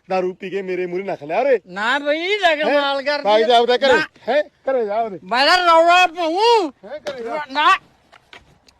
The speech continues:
Speaker 1: ਭਾਈ ਜਾ।
Speaker 2: ਰੌਲਾ! ਰੌਲਾ!
Speaker 1: ਮੈਨੂੰ ਐਂ ਦੱਸ ਹੁਣ ਤੈਨੂੰ ਪ੍ਰਾਹੁਣਿਆ ਚਾਹੀਦਾ ਕੀ ਐ?
Speaker 2: ਪੈਸੇ ਹੋਰ ਦੇ।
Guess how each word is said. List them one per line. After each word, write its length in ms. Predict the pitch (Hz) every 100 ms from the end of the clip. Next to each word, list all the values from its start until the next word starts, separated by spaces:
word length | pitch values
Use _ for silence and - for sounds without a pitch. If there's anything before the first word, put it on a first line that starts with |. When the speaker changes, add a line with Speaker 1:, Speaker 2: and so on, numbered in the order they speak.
| _
Speaker 1:
ਭਾਈ 160 | 208 226
ਜਾ। 120 | 214 -
Speaker 2:
ਰੌਲਾ! 540 | 294 392 466 831 906 - - - _ - - _ -
ਰੌਲਾ! 380 | 349 392 392 381 - - - - - - - - _ _ - - - _ _ _ _ _ _ _ _ _ _ - - _ _ _ _ _ _ _ 180
Speaker 1:
ਮੈਨੂੰ 240 | 185 180
ਐਂ 140 | 180
ਦੱਸ 220 | 170 160 165
ਹੁਣ 140 | 165
ਤੈਨੂੰ 220 | 180 190
ਪ੍ਰਾਹੁਣਿਆ 360 | - 175 196 226
ਚਾਹੀਦਾ 460 | 196 160 170 175
ਕੀ 200 | 156 160
ਐ? 280 | 170 185 165 143 _ _
Speaker 2:
ਪੈਸੇ 340 | 180 196 226 254
ਹੋਰ 280 | 247 240 240
ਦੇ। 180 | 285